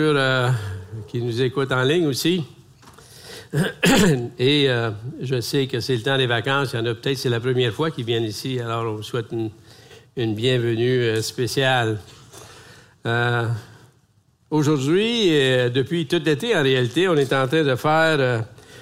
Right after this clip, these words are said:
une, une série sur les promesses de Dieu. Et, euh, aujourd'hui, c'est, euh, les promesses de Dieu, euh, dans l'épreuve.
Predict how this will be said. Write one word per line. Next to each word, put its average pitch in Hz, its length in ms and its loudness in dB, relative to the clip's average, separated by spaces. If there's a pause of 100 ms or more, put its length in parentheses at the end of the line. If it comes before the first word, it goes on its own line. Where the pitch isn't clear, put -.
(420)
une, 127 260 2
une 123 460 0
série 175 500 2
sur 156 220 0
les 147 160 2
promesses 180 400 2
de 156 140 2
Dieu. 143 340 2 (580)
Et, 143 320 2
euh, 120 300 0
aujourd'hui, 143 840 0
c'est, 131 420 0
euh, 113 320 0 (580)
les 120 140 0
promesses 151 380 2
de 147 100 0
Dieu, 165 480 0 (180)
euh, 117 400 -4
dans 123 200 -2
l'épreuve. 113 640 -2